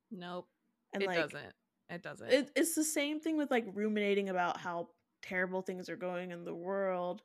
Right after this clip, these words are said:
Speaker 2: or how
Speaker 1: Yep.
Speaker 2: terrible this week has been.
Speaker 1: It doesn't help.
Speaker 2: Like, if you're not gonna learn from it,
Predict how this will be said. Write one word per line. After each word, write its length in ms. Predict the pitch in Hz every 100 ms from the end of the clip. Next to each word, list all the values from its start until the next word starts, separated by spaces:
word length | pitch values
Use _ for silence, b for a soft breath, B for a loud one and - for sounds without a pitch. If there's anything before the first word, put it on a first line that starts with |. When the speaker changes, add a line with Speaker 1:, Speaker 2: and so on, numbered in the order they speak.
| -
Speaker 2:
or 100 | 185
how 100 | 165
Speaker 1:
Yep. 40 | 175
Speaker 2:
terrible 360 | 175 196 196 185
this 220 | 165 170
week 220 | 208 247
has 180 | 262 233
been. 480 | 208 208 196 196 220 _ _ _ _ _ _ _ b b b -
Speaker 1:
It 140 | 175
doesn't 280 | 185 175 170
help. 260 | 165 139 - _ _
Speaker 2:
Like, 200 | - 214 -
if 220 | 240 -
you're 100 | 285
not 200 | 294 311
gonna 200 | 349 330
learn 340 | 226 175 190 214
from 200 | 220 208
it, 220 | 208